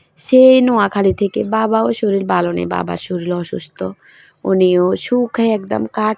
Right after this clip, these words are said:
হয়ে গেছে আমার বাবা। কিন্তু আমার কথা, আমার অসুস্থর কথা শুনে আমার বাবা পাগল হয়ে যায়। তো এখন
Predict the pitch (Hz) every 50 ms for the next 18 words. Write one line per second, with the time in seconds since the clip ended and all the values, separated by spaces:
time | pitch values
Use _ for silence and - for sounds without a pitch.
0 | - - 208 196 190 185 180 185 180 - - 190 185 185 190 190 185 185 185 185
1 | - 202 190 - - _ _ _ _ _ _ _ _ _ _ _ _ _ _ -
2 | 262 247 240 285 277 285 277 262 240 220 220 220 233 254 269 - 254 220 214 -
3 | - - 208 202 208 214 - - 196 - - 190 196 196 - - 196 - - -
4 | - - 214 208 - 226 233 - - 202 202 202 202 196 196 196 196 196 202 196
5 | 196 202 208 202 - - - 233 214 196 190 190 196 180 180 185 185 - - 180
6 | 170 190 - _ _ _ _ _ _ _ _ _ _ _ _ _ _ _ _ _
7 | _ _ _ _ _ _ - 254 240 240 240 240 240 240 247 247 254 - - _
8 | _ _ - - 208 196 - - - 202 202 196 202